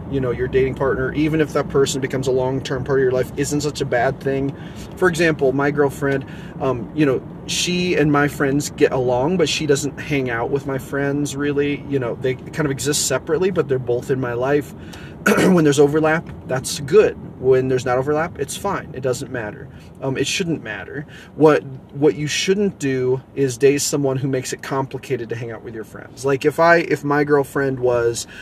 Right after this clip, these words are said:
mad when I hung out with my friends, or if she tried to insert herself between me and my friends, or, you know, if she tried to make it difficult for me to spend time with them, or,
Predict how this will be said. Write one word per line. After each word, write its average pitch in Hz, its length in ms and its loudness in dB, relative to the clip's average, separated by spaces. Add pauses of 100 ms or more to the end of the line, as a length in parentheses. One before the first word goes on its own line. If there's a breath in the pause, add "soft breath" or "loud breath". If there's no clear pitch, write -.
mad 131 540 2
when 131 120 2
I 123 60 0
hung 127 200 -2
out 120 80 -6
with 123 120 -6
my 123 80 0
friends, 120 400 -4
or 127 80 2
if 127 60 -6
she 147 120 -6
tried 143 540 0
to 135 140 -6
insert 131 380 0
herself 131 420 -2
between 135 460 -4
me 131 120 -2
and 127 100 -2
my 123 120 -4
friends, 120 580 -6
or, 113 180 0 (360 loud breath)
you 131 80 -2
know, 135 60 0
if 123 80 -2
she 143 160 -4
tried 135 360 2
to 135 80 -4
make 131 440 -2 (280 loud breath)
it 131 280 4
difficult 127 580 -2
for 131 160 -6
me 123 160 -4
to 156 80 -2
spend - 260 -4
time 123 220 -4
with 120 180 -4
them, 120 400 -4
or, 113 220 -2